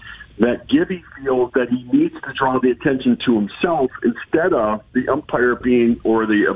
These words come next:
opposition being attracted to Stroman's emotions on the mound. So I think there's a couple factors involved there. Uh, and, and, you know, listen, Gibby, Gibby can get ejected with the best of them. And the amazing part is I had John Gibbons as a minor league manager back when I was running the Mets.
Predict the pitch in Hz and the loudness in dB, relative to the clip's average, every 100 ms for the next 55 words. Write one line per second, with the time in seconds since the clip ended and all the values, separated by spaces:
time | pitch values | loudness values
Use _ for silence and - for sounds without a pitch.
0 | - 120 - 139 160 135 113 117 110 - | -2 -4 -2 -2 0 0 2 2 0 -2
1 | 131 139 - 117 113 - - 147 147 127 | -2 -2 -2 -2 0 -2 0 0 0 -2
2 | 117 113 120 131 113 110 98 95 127 147 | -2 0 -4 -4 -6 -4 -2 0 0 0
3 | 107 - 123 117 - - - - 175 208 | -2 -2 -2 -2 -4 -20 -16 -6 -2 0
4 | 202 180 160 - 214 190 - 165 165 - | 0 0 -2 -4 -2 -2 0 -4 0 0
5 | 120 107 123 151 147 110 95 95 - - | 2 0 0 0 0 0 2 -2 -4 -20
6 | - - 113 113 - 127 127 127 123 123 | -16 -4 -2 -2 -2 0 0 0 2 2
7 | 123 123 - - - 151 135 135 101 98 | 2 -2 -4 -12 0 2 2 -2 -6 -10
8 | 95 - 139 170 156 - 294 220 202 254 | -10 0 0 0 -4 -2 0 0 -2 0
9 | 165 127 - 135 135 117 107 123 127 - | 0 -2 -2 -2 -2 -6 -4 -2 -2 0
10 | 117 127 135 139 220 160 135 123 110 110 | 0 2 2 2 0 -2 -2 0 0 0
11 | - - - - 175 - 143 135 127 131 | -4 -20 -8 -2 -2 0 0 0 0 2
12 | 127 110 101 - 104 107 107 120 117 107 | 2 -2 -4 -4 -2 0 0 0 0 0
13 | 104 110 113 113 95 90 101 104 - 104 | 0 0 0 0 -2 0 0 0 0 0
14 | 104 98 92 110 107 104 104 87 | 0 -2 -2 -2 -2 -2 -2 -2